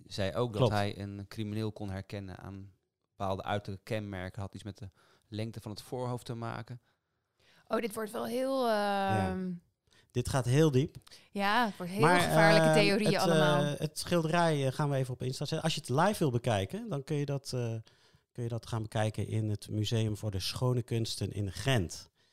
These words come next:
Speaker 3: Als de musea weer open zijn.
Speaker 2: Ja.
Speaker 3: Ja, als het weer mag, als het weer
Speaker 2: Kan
Speaker 3: mag.
Speaker 2: jij dat even op zijn Vlaams uitspreken?
Speaker 3: Gent?
Speaker 2: <laughs>
Speaker 1: En de naam van het museum?
Speaker 3: Voor de Schone Kunsten.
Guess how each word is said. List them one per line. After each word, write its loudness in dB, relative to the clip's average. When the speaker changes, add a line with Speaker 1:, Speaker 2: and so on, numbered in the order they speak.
Speaker 3:
Als -8
de -6
musea -8
weer -14
open -12
zijn. -16
Speaker 2:
Ja. -4
Speaker 3:
Ja, -14
als -14
het -12
weer -6
mag, -4
als -20
het -20
weer -20
Speaker 2:
Kan 0
Speaker 3:
mag. 4
Speaker 2:
jij 4
dat -6
even -2
op -6
zijn -8
Vlaams -2
uitspreken? -6
Speaker 3:
Gent? -12
Speaker 2:
<laughs> 2
Speaker 1:
En 0
de 0
naam 2
van 2
het -4
museum? 0
Speaker 3:
Voor -18
de -6
Schone -4
Kunsten. -6